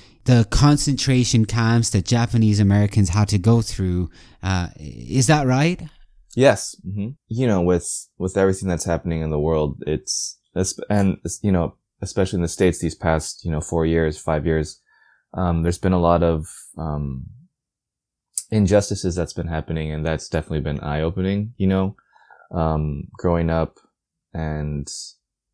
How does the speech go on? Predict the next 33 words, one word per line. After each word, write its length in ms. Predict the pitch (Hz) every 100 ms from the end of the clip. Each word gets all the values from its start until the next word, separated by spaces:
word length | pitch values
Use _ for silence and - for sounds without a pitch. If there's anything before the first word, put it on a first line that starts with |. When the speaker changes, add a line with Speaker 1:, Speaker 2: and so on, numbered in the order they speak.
| _
Speaker 2:
you 100 | 90
know, 140 | 80
being 220 | 78 85
a 40 | 82
minority, 720 | 80 78 78 76 78 76 - _ _ _ _ _ _ _
I 80 | 110
didn't 240 | 123 135
learn 360 | 104 101 104 104
that 220 | 95 92
much 340 | 87 87 87 87
in 180 | 85
high 220 | 78 80 90
school, 400 | - 120 123 135
you 80 | 110
know, 140 | 107
growing 260 | 101 98 95
up 160 | 92
about, 520 | 82 82 82 85 - _ _ _ _ _ _ _
you 120 | 95
know, 420 | 87 78 71 76 _
what 240 | _ 82 87
happened 360 | 85 80 82
to 140 | 82 85
Native 260 | 82 80
Americans 680 | 82 101 107 95 85 78 78
or, 180 | 80 73
you 140 | 78
know, 220 | 80 73 - _ _ _ _ -
um, 520 | 80 76 71 69 73 _ _ _ -
the 160 | 80
internment 440 | 65 90 107 98 92
camps 260 | 90 78
that 220 | 87 78